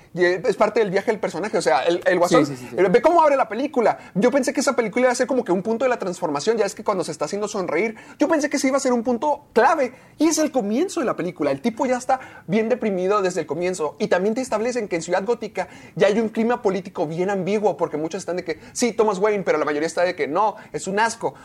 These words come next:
Speaker 1: O sea, eso ya está establecido desde, desde el comienzo. Es como trata de verlo un poquito
Speaker 2: Sí,
Speaker 1: más
Speaker 2: sí,
Speaker 1: a-,
Speaker 2: sí, sí,
Speaker 1: a-,
Speaker 2: sí.
Speaker 1: a-, más allá, porque hasta te dicen lo de que hay super ratas en la ciudad, hay una huelga de basura,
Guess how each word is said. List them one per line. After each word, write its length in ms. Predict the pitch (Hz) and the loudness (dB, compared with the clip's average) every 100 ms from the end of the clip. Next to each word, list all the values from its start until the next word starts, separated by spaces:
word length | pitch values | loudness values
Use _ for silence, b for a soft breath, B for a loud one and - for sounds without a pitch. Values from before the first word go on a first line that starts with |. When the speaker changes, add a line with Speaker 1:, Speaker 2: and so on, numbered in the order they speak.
| B | B
Speaker 1:
O 60 | - | -2
sea, 100 | 196 | 0
eso 240 | 226 247 | 0 0
ya 80 | 214 | 0
está 140 | 214 226 | -2 -2
establecido 520 | 233 214 185 185 202 | 0 0 0 0 0
desde, 320 | 196 170 165 | -2 -4 -6
desde 240 | 160 156 151 | -4 0 -2
el 100 | 143 | -2
comienzo. 460 | 135 170 185 151 B B | -2 -2 -2 -6 B B
Es 140 | 190 - | -4 0
como 180 | 294 | 0
trata 220 | 240 247 277 | 2 2 4
de 60 | |
verlo 180 | 269 262 | 4 2
un 80 | 254 | 0
poquito 320 | 220 226 - | -2 0 2
Speaker 2:
Sí, 60 | 226 | 4
Speaker 1:
más 120 | 262 | 4
Speaker 2:
sí, 60 | |
Speaker 1:
a-, 40 | 226 | 2
Speaker 2:
sí, 180 | 185 190 | 0 2
sí, 40 | |
Speaker 1:
a-, 120 | 185 | 2
Speaker 2:
sí. 80 | 185 | 4
Speaker 1:
a-, 120 | 165 | 2
más 140 | 190 214 | 2 2
allá, 260 | 208 233 | 4 4
porque 180 | 226 180 | 2 -2
hasta 120 | 180 | -2
te 80 | 160 | -2
dicen 160 | 180 214 | 0 0
lo 80 | 202 | 0
de 100 | 151 | 0
que 180 | 147 B B B | -4 B B B
hay 160 | 233 226 | 2 2
super 300 | 196 180 - | 0 -2 0
ratas 300 | 147 143 147 | -2 -4 -6
en 60 | |
la 80 | 117 | -6
ciudad, 440 | - 156 208 202 - B B | -2 2 4 4 0 B B
hay 180 | - 208 | 2 2
una 200 | 208 165 | 2 0
huelga 560 | 143 165 160 156 160 | 2 4 4 4 2
de 180 | 147 143 | 2 -2
basura, 500 | 127 - 226 202 190 | -2 -2 2 4 2